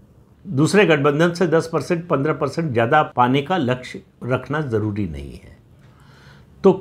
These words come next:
क्या भारतीय जनता पार्टी, भारतीय जनता पार्टी के पक्ष में बातें क्या है? पक्ष में सबसे बड़ी बात यह है कि उत्तर प्रदेश के मुख्यमंत्री योगी आदित्यनाथ,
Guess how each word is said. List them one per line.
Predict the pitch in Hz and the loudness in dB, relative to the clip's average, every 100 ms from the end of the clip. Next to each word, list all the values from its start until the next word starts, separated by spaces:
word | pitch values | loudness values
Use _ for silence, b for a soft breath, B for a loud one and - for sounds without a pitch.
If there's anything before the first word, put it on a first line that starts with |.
| - | 2
क्या | 143 156 208 | 4 8 6
भारतीय | 175 107 117 113 180 156 | 4 0 -4 -4 -6 -2
जनता | 113 101 117 | -2 -4 -6
पार्टी, | 92 87 80 - - | -8 -10 -14 -14 -16
भारतीय | - 117 135 185 | -6 -6 -2 -2
जनता | 165 180 | 0 0
पार्टी | 170 127 135 170 | 0 -2 -2 -4
के | 147 - - _ _ _ | -6 -10 -20 _ _ _
पक्ष | 185 - - | -10 -10 -6
में | 104 | -4
बातें | 87 78 80 | -4 -8 -12
क्या | - - | -12 -14
है? | - - - - _ b b b b b | -16 -20 -20 -20 _ b b b b b
पक्ष | 185 185 - | 2 2 2
में | 208 208 170 120 - | 2 4 4 0 -8
सबसे | - 160 - 233 | -4 -4 2 4
बड़ी | 170 180 | 4 2
बात | 143 131 139 - _ - | 4 2 2 -6 _ -12
यह | 101 101 | -8 -4
है | 123 190 b b b _ | -4 -4 b b b _
कि | 135 123 123 _ _ _ | -4 -2 -6 _ _ _
उत्तर | 156 139 220 | -8 2 2
प्रदेश | 185 131 135 135 | 2 2 2 2
के | 190 | -2
मुख्यमंत्री | 185 127 - 101 98 95 151 | -2 -2 -4 -6 -6 -6 -6
योगी | 160 98 107 120 | -4 -4 -2 -4
आदित्यनाथ, | 85 82 80 69 - - - | -6 -10 -12 -14 -16 -18 -20